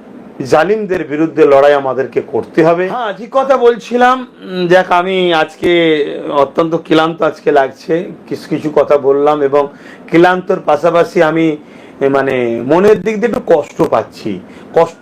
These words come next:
হচ্ছে এটাই, এ, নওশাদ সিদ্দিকীকে তো আমি নাবালাম, আর ও বারবার এই,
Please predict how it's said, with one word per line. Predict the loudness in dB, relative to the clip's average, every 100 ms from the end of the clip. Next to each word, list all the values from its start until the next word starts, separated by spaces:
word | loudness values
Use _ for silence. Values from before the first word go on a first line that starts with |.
| 2
হচ্ছে | 4 0 0
এটাই, | 2 0
এ, | -2 _ -20 -16 -12 -6 0
নওশাদ | 2 2 2 0 0 -2
সিদ্দিকীকে | -4 -2 0 2 2 2
তো | 4 4 2 -2 -20 -18 -4 -2
আমি | 0 0 0
নাবালাম, | 2 2 2 0 -2 -14 -20 -20 -20 -20 -10 -2 0
আর | 2 2 2 2
ও | 4 4 4 2 0 0
বারবার | 2 2 2 2 2 0 -8 -8
এই, | -4